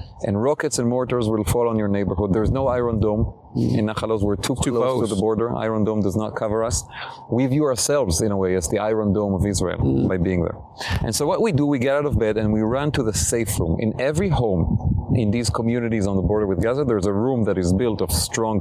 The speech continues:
Speaker 1: concrete,
Speaker 2: Mm-hmm.
Speaker 1: and most families
Speaker 2: Steel door, big thing. We have
Speaker 1: Yeah.
Speaker 2: one in our home in
Speaker 1: Exactly,
Speaker 2: Jerusalem, but, uh,
Speaker 1: exactly.
Speaker 2: yeah, not everybody has one, but
Speaker 1: Yeah, but in our area, you
Speaker 2: Okay.
Speaker 1: must have it in your house, and most families, that's where you put the kids to sleep at night,
Speaker 2: Mm-hmm.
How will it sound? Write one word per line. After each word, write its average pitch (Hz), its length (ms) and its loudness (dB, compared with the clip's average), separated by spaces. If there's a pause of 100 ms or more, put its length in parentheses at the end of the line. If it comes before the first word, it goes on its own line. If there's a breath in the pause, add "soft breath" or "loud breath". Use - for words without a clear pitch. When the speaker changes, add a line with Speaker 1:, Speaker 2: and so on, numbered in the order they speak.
(100)
Speaker 1:
concrete, 101 580 -4
Speaker 2:
Mm-hmm. 123 500 0
Speaker 1:
and 120 140 2
most 175 320 -2
families 165 420 0
Speaker 2:
Steel 135 240 -2
door, 120 300 0
big 123 160 0
thing. - 180 -4
We 151 140 2
have 147 160 0
Speaker 1:
Yeah. 131 80 0
Speaker 2:
one 139 160 0
in 123 160 0
our 123 160 -2
home 127 240 2
in 123 60 2
Speaker 1:
Exactly, 127 420 0
Speaker 2:
Jerusalem, - 20 0
but, 113 120 2
uh, - 20 -4
Speaker 1:
exactly. 147 360 0
Speaker 2:
yeah, 135 100 0
not 135 220 0
everybody 170 280 2
has 165 200 -2
one, 101 220 0
but 120 140 -2
Speaker 1:
Yeah, 151 180 0
but 151 160 0
in 170 100 0
our 226 160 0
area, 202 220 2
you 165 80 2
Speaker 2:
Okay. 147 80 0 (100)
Speaker 1:
must - 140 -4
have 123 140 0
it 113 60 0
in 107 100 0
your 107 120 -2
house, 160 300 -2
and 131 180 0
most 208 300 -2
families, 175 400 0
that's 151 240 -2
where 160 80 2
you 147 120 2
put 127 280 -4
the - 40 -2 (120)
kids 104 220 0
to - 100 -2
sleep 92 240 -2
at 87 80 -2
night, 90 180 -2
Speaker 2:
Mm-hmm. 104 80 2